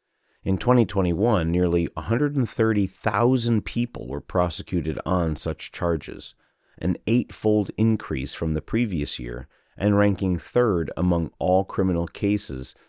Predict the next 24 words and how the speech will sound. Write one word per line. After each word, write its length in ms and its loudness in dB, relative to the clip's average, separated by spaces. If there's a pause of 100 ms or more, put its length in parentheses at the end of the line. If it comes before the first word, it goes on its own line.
(200)
behind 440 0
impaired 520 -2
driving 600 -2
and 180 -6
theft. 480 -8 (1040)
The 160 -2
new 180 6
trends 600 -4 (420)
are 200 2
pressing 560 0
judicial 480 0
departments 680 -2
to 160 -2
adapt 540 -6
and 100 0
explore 480 -4
changes 640 -2
in 160 -4
the 100 -2
handling 600 -2
of 160 -6
less 240 0
serious 600 0
violations, 920 -6